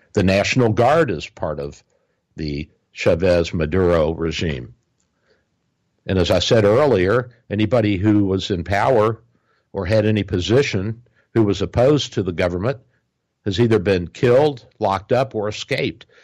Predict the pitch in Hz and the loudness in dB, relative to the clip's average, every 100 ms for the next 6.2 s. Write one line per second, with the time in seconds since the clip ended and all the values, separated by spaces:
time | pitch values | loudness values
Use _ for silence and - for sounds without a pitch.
0 | _ 98 98 98 107 135 143 113 110 113 | _ -6 -2 2 4 4 4 2 2 0
1 | - 123 113 90 - 127 127 110 113 95 | 0 -2 0 -2 -2 0 0 0 -4 -6
2 | 87 - 117 104 85 101 131 117 104 87 | -8 -4 -2 -2 0 0 0 0 -2 -4
3 | - - 78 98 - - _ _ _ _ | -8 -4 -2 -2 -6 -20 _ _ _ _
4 | _ _ _ _ _ - 95 92 92 87 | _ _ _ _ _ -10 -4 0 2 0
5 | 87 107 123 110 87 147 113 80 73 113 | 0 2 2 2 2 0 0 -2 -4 -6
6 | - - | -8 -18